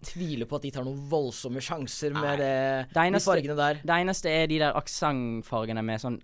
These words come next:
Speaker 2: av og til så har de svart, av og til så har de hvit. For
Speaker 1: Ja.
Speaker 2: noen år siden har de hvit. Jeg likte hvit, eh, og,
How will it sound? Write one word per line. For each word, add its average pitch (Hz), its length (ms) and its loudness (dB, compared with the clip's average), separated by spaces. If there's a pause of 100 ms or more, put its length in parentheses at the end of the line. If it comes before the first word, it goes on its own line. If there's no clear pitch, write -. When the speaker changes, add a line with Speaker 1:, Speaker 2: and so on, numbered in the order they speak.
Speaker 2:
av 131 120 2
og 123 80 -8
til 120 80 -2
så 117 140 -4
har - 80 -2
de - 40 -10
svart, - 460 -4
av 131 160 2
og 101 60 -6
til 113 100 -6
så 117 80 -4
har 104 60 -4
de 101 80 -10
hvit. - 340 -8
For - 80 -2
Speaker 1:
Ja. 151 200 4
Speaker 2:
noen 135 120 0
år 131 80 0
siden 127 140 -2
har 113 60 0
de 113 80 -4
hvit. - 420 -8
Jeg 131 100 -2
likte - 240 -8
hvit, - 360 -8
eh, 98 240 -4
og, 101 520 -8